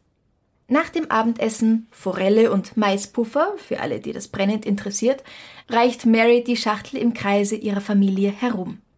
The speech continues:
Sie selbst, ihre ältere Schwester Ida sowie deren zwei Töchter und zwei Nachbarskinder essen von der Schokolade. Wenige Stunden später bekommen alle sechs furchtbare Bauchschmerzen und müssen sich übergeben.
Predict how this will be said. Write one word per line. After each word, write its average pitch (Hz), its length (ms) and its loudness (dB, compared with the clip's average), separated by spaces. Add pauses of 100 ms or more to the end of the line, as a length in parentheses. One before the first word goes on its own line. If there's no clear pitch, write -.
Sie 254 180 2
selbst, - 640 0
ihre 240 240 2
ältere 247 340 0
Schwester 214 480 -2
Ida 254 380 2
sowie 226 320 0
deren 220 340 0
zwei 220 240 0
Töchter 262 640 -2
und 277 200 0
zwei 226 200 -2
Nachbarskinder 202 920 -2
essen 202 240 -2
von 196 160 -2
der 196 100 -4
Schokolade. 190 580 -6 (400)
Wenige 277 340 2
Stunden 269 360 2
später 269 360 0
bekommen 233 420 0
alle 226 240 2
sechs 208 320 -2
furchtbare 202 600 0
Bauchschmerzen 190 760 0
und 208 220 -2
müssen 214 260 2
sich 202 220 -6
übergeben. 202 560 -4